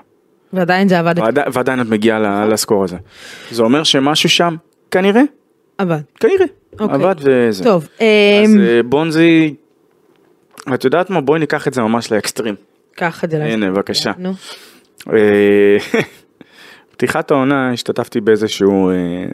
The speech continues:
Speaker 2: סקר
Speaker 1: אוקיי.
Speaker 2: של אחד מגופי התקשורת בחו"ל, שביקשו לדרג
Speaker 1: מהמם.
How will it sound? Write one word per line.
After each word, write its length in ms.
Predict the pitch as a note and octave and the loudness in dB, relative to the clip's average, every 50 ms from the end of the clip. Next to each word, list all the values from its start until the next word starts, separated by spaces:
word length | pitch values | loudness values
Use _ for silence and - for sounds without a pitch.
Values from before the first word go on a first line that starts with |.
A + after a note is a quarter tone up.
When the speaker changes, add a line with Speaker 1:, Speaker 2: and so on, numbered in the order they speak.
| - - - - - - | -12 -14 -16 -20 -20 -18
Speaker 2:
סקר 380 | - - - C3 A2+ - G#2+ F2 - _ _ _ _ _ _ _ _ - _ _ _ | -16 -6 -2 -2 -2 0 -2 -6 -8 _ _ _ _ _ _ _ _ -20 _ _ _
Speaker 1:
אוקיי. 140 | _ F#3 F#3 | _ -12 -12
Speaker 2:
של 240 | - - A#2 G#2+ G#2+ | -8 -6 -4 -4 -4
אחד 180 | - - A#2 | -4 -4 -4
מגופי 260 | A#2 G#2+ A2 G2+ - G2 | -2 -2 -4 -2 -2 -4
התקשורת 360 | - G2 - - A#2+ A#2 A#2 | -4 -4 -6 -2 -2 -2 -2
בחו"ל, 320 | B2 C3+ - G3+ G3+ F#3+ - _ _ _ _ _ _ _ _ _ _ _ _ _ _ _ _ _ _ _ _ _ _ - - - | -2 -2 2 2 2 2 0 _ _ _ _ _ _ _ _ _ _ _ _ _ _ _ _ _ _ _ _ _ _ -20 -16 -14
שביקשו 400 | - - A2+ G#2 G2+ - - D3 | -12 -8 -8 -8 -6 -2 0 2
לדרג 420 | D3 C3+ A#2+ A2+ A2 A2 F#2+ F#2 - - _ _ _ _ _ | 2 2 2 2 0 0 -2 -2 -8 -16 _ _ _ _ _
Speaker 1:
מהמם. 280 | - F3+ F#3 F#3+ G3+ | -10 -4 -2 0 -2